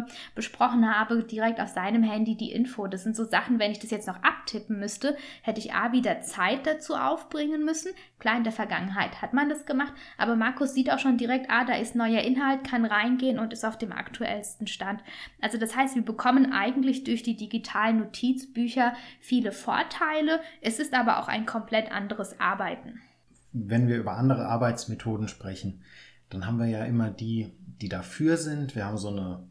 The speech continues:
Speaker 2: begeisterungsfähige Gruppe, die aber vielleicht sagt so, „Ach,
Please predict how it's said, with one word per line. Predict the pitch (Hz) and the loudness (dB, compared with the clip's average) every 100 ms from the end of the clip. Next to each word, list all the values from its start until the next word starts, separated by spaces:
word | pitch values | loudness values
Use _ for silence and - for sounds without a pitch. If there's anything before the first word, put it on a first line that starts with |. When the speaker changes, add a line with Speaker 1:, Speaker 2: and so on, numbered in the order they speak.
| _ | _
Speaker 2:
begeisterungsfähige | - 113 123 - 175 151 160 - - 156 151 143 127 | -2 4 4 4 0 0 -2 -4 0 2 4 0 -4
Gruppe, | - 147 151 139 | -2 -2 -2 0
die | 127 | 0
aber | 117 110 | 0 -2
vielleicht | - 110 107 - | -4 -6 -8 -10
sagt | 104 - | -14 -10
so, | 107 131 | -6 -2
„Ach, | 143 - | -4 -4